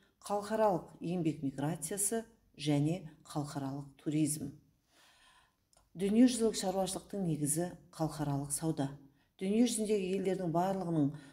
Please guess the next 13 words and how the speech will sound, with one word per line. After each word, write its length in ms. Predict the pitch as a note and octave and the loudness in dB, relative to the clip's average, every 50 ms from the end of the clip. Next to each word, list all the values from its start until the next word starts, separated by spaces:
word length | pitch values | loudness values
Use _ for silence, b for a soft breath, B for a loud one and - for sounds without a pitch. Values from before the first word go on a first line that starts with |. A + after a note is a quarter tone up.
| B - | B -4
сыртқы 400 | - - G3+ G3+ - - A#3 A3+ | -2 -2 -2 -2 -2 -2 -2 0
саудасында 580 | - A3 G#3+ G#3+ G3 F#3 F#3 - E3+ E3+ F3+ E3 | 0 0 0 0 0 -2 -2 -2 -4 -4 -4 -4
қалыптасатын 640 | - D#3 - - D#3 C#3+ D3 D3+ C#3+ C#3+ - G3 F#3+ B B B B B B B _ - | -6 -6 -6 -4 -4 -2 -2 -2 -4 -4 -6 -8 -10 B B B B B B B _ -2
халықаралық 640 | - G3 G3 F#3+ G3 G#3+ F#3+ F#3 F#3 A3 G#3 - | 0 0 0 2 2 4 4 4 4 2 -2 -4
тауарлы 540 | - E3+ D#3 D3+ D3 C#3+ C#3+ C#3+ D3+ F3+ F#3+ B B B B B | -4 -2 0 2 2 2 2 0 -2 -2 -4 B B B B B
қаржылық 540 | - - D#3+ D#3+ D#3 D3+ D#3+ D#3+ D#3+ D#3+ - | -12 -4 -2 -2 -2 0 0 0 -2 -2 -4
қатынастар 500 | - C#3+ C#3+ C#3+ C#3+ C#3 C#3 C#3 D3+ C#3 | -6 -6 -2 0 0 0 0 -2 -4 -4
жүйесі. 460 | C#3 C#3+ C#3+ D3 D3 C#3+ - - A#2+ C#3 B B B B B B _ - | -2 0 0 0 0 0 -2 -4 -6 -8 B B B B B B _ 2
Ол 220 | F#3+ G3+ G3+ E3+ D#3+ | 4 4 4 4 2
дүние 300 | F3+ F#3 G3 G3+ G3+ F#3+ | 2 2 2 2 2 0
жүзі 160 | E3+ E3 E3 D#3+ D#3+ E3+ | 0 0 2 4 4 4
елдері 240 | E3+ E3 E3 D#3 D3+ | 4 4 2 4 2
арасында 600 | C#3+ D3+ D#3+ D#3+ D#3 - D#3+ D#3 D3 D#3+ D#3 D#3 | 2 2 0 0 0 0 0 2 2 2 0 -2